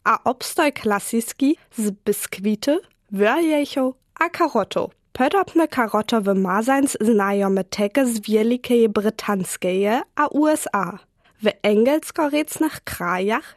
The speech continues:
jo mazańc pokrzyty z polewaniem z frysznego twarożka a cukora. Togotla zwoży mazańc wielgin frysznie. Żynca comy taki engelsko-amerykanski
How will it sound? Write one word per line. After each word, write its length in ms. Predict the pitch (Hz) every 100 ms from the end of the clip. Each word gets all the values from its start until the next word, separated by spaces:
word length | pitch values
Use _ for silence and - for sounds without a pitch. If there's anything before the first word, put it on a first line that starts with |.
| -
jo 140 | 233 196
mazańc 640 | 190 190 208 285 302 - -
pokrzyty 800 | - 214 190 - - 208 269 277 294
z 100 | 220 -
polewaniem 760 | - 220 240 269 277 269 285 311 _
z 180 | 214 190
frysznego 720 | - - 294 - 302 269 269
twarożka 720 | 269 - 196 190 214 - - 240
a 100 | 294
cukora. 560 | - 214 - 175 185 - _
Togotla 560 | - 302 415 392 311 294
zwoży 640 | - 208 202 208 226 220
mazańc 720 | 208 208 208 220 226 233 -
wielgin 500 | - 214 214 226 226
frysznie. 720 | - - 202 - 196 185 196 208 _
Żynca 480 | - 220 311 381 370
comy 480 | - - 208 214 226
taki 500 | - 277 277 294 285
engelsko-amerykanski 1600 | 262 302 339 320 - 294 254 220 208 190 185 - 214 226 - 262